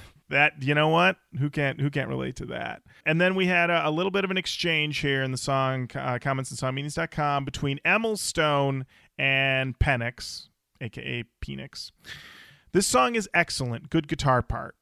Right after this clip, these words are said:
I think it's something about the difference between the conservatives in their mansions versus the poor people on the streets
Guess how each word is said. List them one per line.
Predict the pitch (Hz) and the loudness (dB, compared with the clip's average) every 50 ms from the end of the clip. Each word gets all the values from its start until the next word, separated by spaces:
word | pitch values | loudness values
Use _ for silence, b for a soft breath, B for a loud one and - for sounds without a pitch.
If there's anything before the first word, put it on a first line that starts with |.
| _ - | _ -10
I | - | -6
think | - 175 196 | -4 -4 -4
it's | 233 - - | -6 -4 -2
something | - 185 185 - 180 175 170 | -2 -2 0 -2 -2 -4 -2
about | 151 151 135 | -2 -4 -4
the | 131 | -2
difference | - 143 135 123 147 151 147 - | -2 -2 0 0 -2 -4 -4 -8
between | - 143 - 147 131 | -12 -8 -4 -4 -4
the | 123 | -4
conservatives | - - 120 - - - 131 131 135 165 175 196 196 185 - | -4 -6 -8 -8 -6 -4 -2 -2 0 0 0 0 -2 -2 -4
in | 190 | -4
their | 196 202 196 | -2 -2 -2
mansions | 185 170 160 151 151 147 139 - 135 131 131 127 113 | 0 0 0 0 0 -2 -4 -4 -4 -4 -4 -4 -4
versus | - 135 139 - - 127 113 | -2 -2 -2 -2 -2 -4 -6
the | - 117 | -6 -6
poor | - - - 151 156 160 | -6 -4 -2 -2 -2 0
people | - 170 160 - 147 143 | -2 -4 -4 -4 -4 -4
on | 139 131 127 | -6 -6 -6
the | 117 | -8
streets | - - - - - 160 156 143 135 - - - - | -8 -10 -10 -8 -4 -4 -2 -2 -4 -6 -12 -16 -16